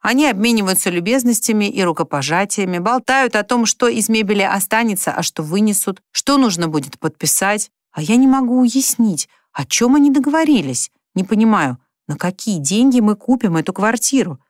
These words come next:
Да и зачем, если у нас уже есть квартира? Причём не в этой глуши, где не ходят автобусы, а церкви страшны, как супермаркеты.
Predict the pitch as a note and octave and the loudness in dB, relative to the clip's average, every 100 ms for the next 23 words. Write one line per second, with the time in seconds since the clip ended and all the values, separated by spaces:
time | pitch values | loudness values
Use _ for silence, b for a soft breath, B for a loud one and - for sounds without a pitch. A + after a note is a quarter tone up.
0 | _ _ - E3+ D3+ D3 - E3+ F3+ F3+ | _ _ -4 -2 -2 -2 -2 -2 -2 -4
1 | _ - F3+ F#3 G3+ G#3 C4 B3+ B3+ F#3+ | _ -4 -2 0 0 0 0 0 0 0
2 | A3 - D#3+ E3 - - F3+ C#3+ _ _ | -4 -2 -4 -4 -4 -4 -4 -6 _ _
3 | _ - A3+ C4 B3 C#4+ B3 G3+ F#3 G3 | _ -4 0 2 4 4 2 0 -2 0
4 | - D#3+ D3 - F3+ A3 A#3 A#3 G#3 G3 | 0 -2 -6 -6 -2 2 2 2 -2 -2
5 | G#3+ - C#4+ A3 - B2+ - F#3 G3 C4+ | -4 -2 0 0 -2 -8 -6 -4 -2 -2
6 | C4 E3 - A#3 A#3 - D3+ C#3+ - E3 | -2 -4 -2 -2 -2 -2 -6 -4 -4 -2
7 | G3+ G3+ D#3+ C3+ - - - | 0 0 0 -4 -12 -16 -20